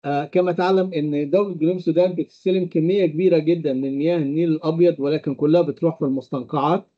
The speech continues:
حوالي خمسين مليار تقريبًا بيروحوا في المستنقعات، واللي بيوصل لنا من تلك الكمية كمية بسيطة جدًا، لا تزيد عن حداشر مليار. ده اللي بيوصل للدولة المصرية،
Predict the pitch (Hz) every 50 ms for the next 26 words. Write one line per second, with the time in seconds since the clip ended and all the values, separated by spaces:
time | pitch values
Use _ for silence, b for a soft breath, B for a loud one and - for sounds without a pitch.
0 | _ _ _ _ _ 131 135 147 151 151 147 - 147 135 131 - - 185 175 160
1 | 147 135 143 151 160 156 - - 135 143 147 147 139 127 123 135 151 147 - -
2 | - 123 120 123 - _ 135 123 120 - 143 143 165 180 180 - _ _ _ _
3 | _ _ - - 160 175 190 180 165 156 165 160 156 156 - 165 151 151 170 196
4 | 208 196 180 165 160 160 147 147 143 143 139 - - 190 180 170 - 165 160 -
5 | 160 143 151 160 180 185 185 180 175 175 175 170 - - 143 151 165 175 165 151
6 | 131 - 180 175 156 156 147 151 165 165 156 160 160 151 143 139 160 160 160 147
7 | 131 127 147 160 151 143 127 131 123 113 - 123 117 143 156 151 - 156 143 139
8 | 135 127 127 139 147 127 104 - _ _ _ _ _ _ _ - 156 160 151 147
9 | 135 160 170 160 - 156 139 127 120 117 139 147 151 147 139 135 131 131 127 -
10 | - 151 160 160 170 180 190